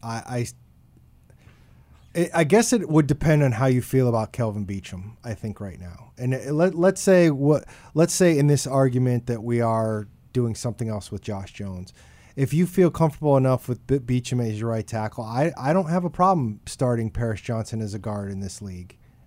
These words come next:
to, to at least his first year. He's done it before, and you could use another guard. Um,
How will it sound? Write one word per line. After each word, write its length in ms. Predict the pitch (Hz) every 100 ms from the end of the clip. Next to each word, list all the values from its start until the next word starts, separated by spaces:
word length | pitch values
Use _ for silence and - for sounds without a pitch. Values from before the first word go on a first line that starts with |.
| -
to, 120 | 135 123
to 220 | - 135
at 100 | 123
least 380 | 135 120 - -
his 260 | 110 113
first 380 | - 123 104 -
year. 260 | 107 92 - - -
He's 200 | 151 143
done 200 | 156 180
it 100 | 180
before, 540 | 120 - 113 101 92 - - _ - -
and 460 | 127 123 120 113 101
you 180 | 127 135
could 200 | 143 123
use 520 | 151 156 135 101 - -
another 320 | 123 120 110
guard. 440 | 107 101 87 73 - _ _ -
Um, 560 | 123 120 117 110 110